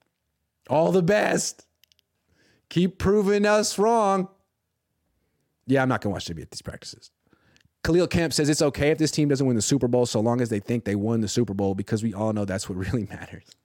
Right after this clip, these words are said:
It's true. You know how people, like, talk about the participation trophy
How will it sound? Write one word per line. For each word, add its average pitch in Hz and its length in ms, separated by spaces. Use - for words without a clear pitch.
It's - 140
true. 147 340
You 185 100
know 277 80
how 311 80
people, 240 240
like, 143 260
talk 151 180
about 131 240
the 117 60
participation 120 1120
trophy 123 500